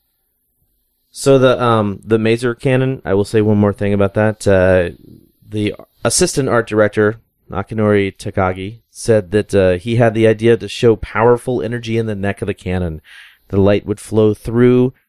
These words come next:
that part. Uh, and at the time, there was a light bulb called an iodine lamp. The problem with it was that it wouldn't light unless they kept it parallel to the ground. So they designed the maser tank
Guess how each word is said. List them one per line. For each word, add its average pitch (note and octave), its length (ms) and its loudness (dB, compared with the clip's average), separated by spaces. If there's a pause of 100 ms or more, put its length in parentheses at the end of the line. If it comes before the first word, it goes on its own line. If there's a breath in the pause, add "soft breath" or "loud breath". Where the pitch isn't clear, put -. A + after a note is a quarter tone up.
(140)
that A#2 280 0
part. B2+ 460 -2 (440)
Uh, G#2+ 320 2
and A2 140 0
at A#2 100 -2
the B2 60 -4
time, C#3+ 340 -2
there B2+ 100 4
was A#2 120 -2
a A#2 80 2
light A#2+ 260 2
bulb G#2 240 0
called G#2+ 240 -4
an G2 100 -10
iodine A#2+ 500 0
lamp. D3+ 300 -2 (580)
The G#2 80 -12
problem A2+ 420 -2
with A#2+ 160 0
it C3 140 0
was A2 160 -4
that G#2 100 -8
it E2+ 80 -12
wouldn't G#2+ 300 -6
light G2+ 320 0
unless G#2+ 320 -4
they G2 100 -6
kept - 340 -6
it - 160 -4
parallel G#2+ 600 0
to - 120 -18
the F#2 100 -8
ground. G2 440 -2 (480)
So - 280 0
they A2 100 -2
designed A2+ 680 0
the - 20 -4
maser G#2+ 360 -4
tank F#2+ 520 -4